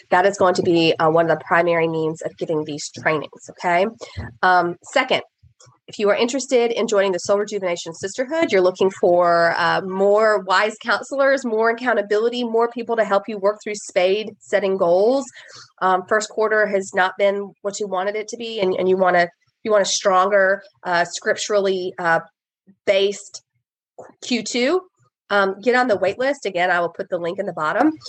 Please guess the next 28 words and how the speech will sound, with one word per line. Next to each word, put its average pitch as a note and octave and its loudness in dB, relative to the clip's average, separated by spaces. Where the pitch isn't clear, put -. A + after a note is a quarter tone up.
I'm F3+ 2
only F3+ 2
opening F3 -2
four F3+ -4
slots - -6
for G#3 -8
that - -8
sisterhood. A#3+ -2
And G#3 0
then G3+ 4
as G3 -2
far A3 4
as G3 0
one-on-one A#3+ 0
coaching, G3+ -2
I, F#3 2
I F#3+ 2
really A#3+ 0
only G3 2
have F#3 -4
a F3 -4
couple E3+ -4
more D#3+ 2
slots - -4
open, D3+ 0
one, F#3 2
maybe F#3 0
two. F#2 -6